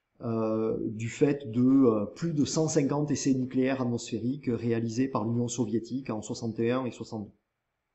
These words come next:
C'est le, le, l'acmé, c'est le moment, euh, de plus forte intensité de la guerre froide, mille neuf cent soixante et un, mille neuf cent soixante-deux, mille neuf cent soixante-trois.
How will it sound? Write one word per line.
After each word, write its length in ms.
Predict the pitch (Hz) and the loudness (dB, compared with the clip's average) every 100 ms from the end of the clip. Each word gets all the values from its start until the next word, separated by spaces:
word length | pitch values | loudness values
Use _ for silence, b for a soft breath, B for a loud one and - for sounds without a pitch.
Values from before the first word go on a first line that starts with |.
| _ _ _ _ _ _ _ b b b b b | _ _ _ _ _ _ _ b b b b b
C'est 240 | - - | -4 2
le, 320 | 143 127 113 - | 6 6 4 -2
le, 180 | - - | -6 -6
l'acmé, 540 | 117 139 - 143 156 | 0 0 2 4 4
c'est 120 | 156 131 | 4 2
le 100 | 123 | 4
moment, 380 | 127 135 143 | 4 2 2
euh, 120 | 127 110 | 2 0
de 100 | 113 | -2
plus 160 | - | -6
forte 300 | 123 165 165 | 0 2 4
intensité 500 | 139 123 120 127 135 | 2 0 -2 -2 2
de 80 | 127 | 4
la 120 | 120 | 4
guerre 200 | 117 110 | 2 -2
froide, 280 | 107 - 98 - _ _ - | -4 -8 -12 -12 _ _ -14
mille 140 | 110 | -8
neuf 100 | 110 | -8
cent 160 | - 107 | -8 -10
soixante 320 | 113 113 113 | -8 -8 -2
et 140 | 113 | 0
un, 100 | 113 | 0
mille 140 | 113 107 | -2 -4
neuf 100 | 107 | -6
cent 160 | 107 | -10
soixante-deux, 420 | - 104 110 110 | -12 -12 -8 -4
mille 120 | 110 107 | -4 -6
neuf 100 | 104 | -12
cent 140 | 110 | -16
soixante-trois. 420 | - 107 - _ | -18 -20 -20 _